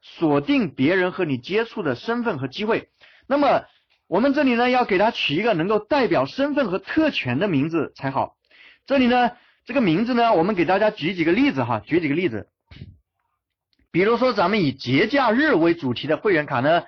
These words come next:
可以起名为什么呢？比方说新年豪礼卡，这个豪呢是豪气的豪哈，是土豪的豪哈。还有生肖卡，对吧？以情感寄托为主题的会员卡呢，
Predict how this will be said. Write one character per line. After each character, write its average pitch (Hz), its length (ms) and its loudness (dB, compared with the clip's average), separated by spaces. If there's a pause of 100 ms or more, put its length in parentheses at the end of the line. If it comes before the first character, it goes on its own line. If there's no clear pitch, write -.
(320)
可 190 140 0
以 226 180 2
起 - 160 -6
名 175 160 0
为 208 100 2
什 165 120 -2
么 202 60 0
呢？ 208 200 2 (160)
比 143 120 0
方 190 180 0
说 208 240 2 (200)
新 302 360 -2
年 185 260 2
豪 233 300 0
礼 208 160 0
卡， 127 300 -6 (260)
这 202 100 -2
个 208 160 2
豪 120 320 -2
呢 196 140 0
是 175 360 -2
豪 131 240 -2
气 233 220 -6
的 151 140 0
豪 120 200 0
哈， 131 280 -2 (240)
是 151 460 0
土 127 220 -8
豪 127 160 2
的 156 60 -2
豪 131 220 0
哈。 127 340 -2 (340)
还 220 140 2
有 196 220 4
生 302 380 0
肖 247 340 2
卡， 151 340 -4 (100)
对 185 120 0
吧？ 147 200 0 (140)
以 220 220 0
情 262 400 0
感 185 220 0
寄 269 200 -2
托 254 160 2
为 202 140 4
主 143 180 -4
题 139 120 -2
的 180 100 2
会 226 100 0
员 202 140 0
卡 160 100 -2
呢， 190 220 2